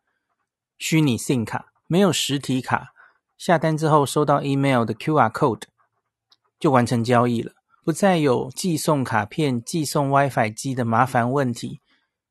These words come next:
而且根本不需要更换原本的 SIM 卡，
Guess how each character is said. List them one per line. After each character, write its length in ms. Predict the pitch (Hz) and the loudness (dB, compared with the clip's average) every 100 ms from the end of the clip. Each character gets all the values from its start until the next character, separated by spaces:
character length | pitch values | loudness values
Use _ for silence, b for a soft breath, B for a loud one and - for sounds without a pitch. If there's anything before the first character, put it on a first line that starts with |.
| - | -4
而 60 | |
且 300 | 139 143 113 - | -2 0 -2 -4
根 160 | - 170 | -2 0
本 160 | 156 123 | 0 0
不 80 | |
需 200 | 147 - | -4 0
要 100 | 151 | 0
更 220 | 139 147 143 | 0 -2 2
换 200 | 147 123 | 2 2
原 240 | 120 131 | 0 0
本 160 | 131 110 | -2 -4
的 80 | |
SIM 300 | 107 - 123 | -4 -2 -2
卡， 240 | 107 - | -2 -8